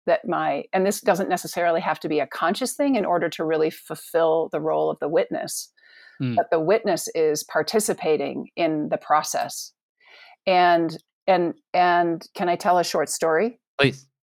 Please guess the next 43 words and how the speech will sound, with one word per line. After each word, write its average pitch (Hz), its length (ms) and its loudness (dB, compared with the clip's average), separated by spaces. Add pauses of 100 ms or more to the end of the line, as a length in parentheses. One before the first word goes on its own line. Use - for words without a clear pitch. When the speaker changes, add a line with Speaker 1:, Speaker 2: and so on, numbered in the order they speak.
(120)
Speaker 1:
Okay, 190 460 4
because - 400 -4
one 180 320 2
of 196 80 2
the 190 80 6
ways 160 280 6
I 160 80 6
really, 160 520 2
this, 180 400 0
this 214 180 4
came 202 240 0
up, 165 240 2
the, 185 80 -2
the 165 140 0
very 220 240 4
first 226 540 0 (320)
reason 185 480 0
I 147 80 0
stumbled 170 540 2
into 180 220 -2
this - 300 -4 (100)
had 160 160 -4
to 165 80 -4
do 160 140 0
with 165 180 -4
the 165 260 -2
memoir 165 440 0
that 139 120 -2
I'm 147 140 -2
writing, 135 320 -6
and 151 120 -10 (500)
really 240 260 8
trying 180 320 -2
to 160 320 -2
understand 180 800 0 (300)
my 170 160 2
younger 185 480 4
son's 165 400 -2
role 175 640 2
in 170 220 -2
the 151 100 0
process 170 540 0
of, 156 340 0